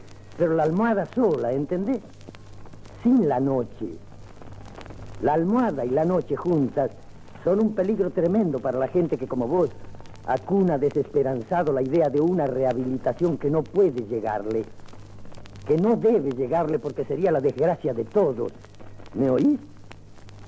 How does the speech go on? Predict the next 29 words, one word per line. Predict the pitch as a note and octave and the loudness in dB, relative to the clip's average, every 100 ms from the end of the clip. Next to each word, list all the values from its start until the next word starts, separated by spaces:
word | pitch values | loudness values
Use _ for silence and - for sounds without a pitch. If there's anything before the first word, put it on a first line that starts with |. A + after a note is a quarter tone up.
| - - - | -16 -6 -2
Porque | F3 G3 | 2 4
la | G3 | 4
noche | B3+ A#3 | 2 0
es | - | -2
terrible | F#3+ F#3+ B3+ A3+ D#3+ C#3 - - - - - | -2 0 0 0 0 -4 -6 -14 -18 -14 -2
para | D3 D#3 | 2 2
los | D#3 | 2
que | D#3+ | 2
están | E3+ D#3+ | 2 2
en | D3 | 0
tu | C#3+ | 0
tormento, | D#3+ C#3+ E3+ E3 C#3+ D#3 - - - - - - - | 0 2 4 2 2 -2 -2 -14 -16 -16 -16 -16 -4
porque | D#3+ D#3+ F3+ | -2 0 2
les | F3 D#3 | 2 2
da, | A#3 | 2
no | G#3 | 2
sé | - G#3+ | 2 0
si | G#3 | 0
por | F3 C3+ | -2 -2
proceso | D3 A#2+ - E3+ D#3+ - C3 | 0 -2 2 2 2 2 0
o | A2+ | 0
por | - E3+ | 2 0
cansancio, | B2+ B2 G#2+ D3 D3 B2+ D3 - - - - C3+ | 2 -2 0 0 0 2 0 0 -8 -14 -6 0
una | F3 F#3+ | 4 4
idea | F3+ A3 G3+ | 4 4 4
deforme | E3 - A#3 B3 D3+ B2+ A#2+ | 2 2 4 4 2 0 0
de | C3 | 0
la | B2+ | 0
realidad | B2 C3 C3+ C3 F3 | 0 0 0 0 0